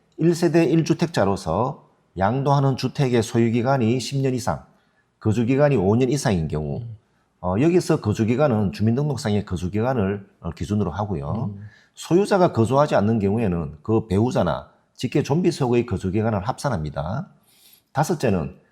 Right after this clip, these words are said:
Speaker 1: 재건축 사업이 일정 기-, 일정 기간 이상 지체되면서 조합원의 재산권 행사에 제약이 발생하는 경우 세 가지인데요. 세 가지 모두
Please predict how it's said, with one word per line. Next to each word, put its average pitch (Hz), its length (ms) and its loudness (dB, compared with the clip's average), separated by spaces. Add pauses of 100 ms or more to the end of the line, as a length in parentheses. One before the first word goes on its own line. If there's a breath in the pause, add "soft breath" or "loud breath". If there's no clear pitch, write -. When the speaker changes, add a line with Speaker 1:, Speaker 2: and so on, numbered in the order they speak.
(240)
Speaker 1:
재건축 147 480 0
사업이 143 420 2
일정 147 420 -2
기-, 120 280 0
일정 135 320 -2
기간 110 260 -2
이상 117 380 0
지체되면서 90 960 -2 (380 soft breath)
조합원의 160 560 4
재산권 147 440 -2
행사에 117 500 0
제약이 123 380 0
발생하는 95 500 -2
경우 87 240 -4
세 - 180 -8
가지인데요. 90 760 -6 (420 soft breath)
세 147 240 -2
가지 170 240 2
모두 123 640 2